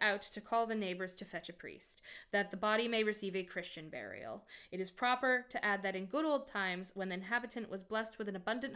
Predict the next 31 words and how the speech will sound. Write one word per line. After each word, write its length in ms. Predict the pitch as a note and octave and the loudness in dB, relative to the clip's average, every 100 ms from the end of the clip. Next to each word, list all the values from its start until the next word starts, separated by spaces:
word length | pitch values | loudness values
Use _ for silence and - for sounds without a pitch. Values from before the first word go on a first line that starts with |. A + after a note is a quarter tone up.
| - | 0
harvest 400 | G#3+ G3+ G3+ - | 2 2 -2 -4
from 160 | - F#3 | -4 -4
the 80 | F3+ | -4
vir-, 260 | F#3 G3+ - | -4 -4 -4
from 200 | - F#3 | -4 -2
virgin 360 | F#3 B3 C4+ C4+ | 2 2 2 -2
soil, 540 | C4 A#3 G3 F3+ G#3 - - - - - - | -2 0 2 2 -2 -8 -16 -16 -16 -16 0
and 180 | G3+ G3+ | 2 2
hard 380 | - B3+ C4 A3+ | 4 6 6 4
drinking 480 | A#3+ B3 B3+ A3+ | 2 2 0 0
was 200 | G3+ F#3+ | 0 0
the 120 | F#3+ F#3+ | -4 -6
rule, 480 | G#3 G#3 F#3 A3+ - - - - | 0 4 4 2 -4 -20 -20 -4
il 180 | C4 D4+ - | 2 2 4
est 260 | B3+ B3+ | 2 2
sot 300 | - C4+ C4+ | 2 2 2
comme 320 | - A#3+ A3 G3 | 0 2 2 2
dans 380 | G3 G3+ A3+ A3+ | 0 0 -2 0
les 140 | G3+ | 0
bons 340 | F#3+ A3 A3+ A#3 - - - - | 2 2 2 -2 -10 -18 -20 -2
Agnès, 460 | G3 G#3 A#3+ A#3+ - - - | 2 4 4 2 -2 -6 -6
a 60 | F#3+ | -6
proverb, 560 | - B3 A#3 F#3 F#3 F#3 - | 2 4 4 2 -2 -4 -6
loup-garous 880 | G3+ A#3 A#3+ B3 G#3+ G3 F#3 F3+ - - | -2 0 2 0 0 0 0 -2 -6 -6
were 140 | G3 | -2
more 240 | G3 F#3+ F#3+ | -2 -2 -2
numerous 580 | F3+ E3 D#3 D3 - - | -4 -6 -6 -6 -6 -8
than 220 | D#3 D3 | -10 -10
they 120 | D#3+ - | -12 -10
are 340 | - - A#2 - | -8 -8 -8 -12
now. 360 | - - - - | -18 -16 -14 -16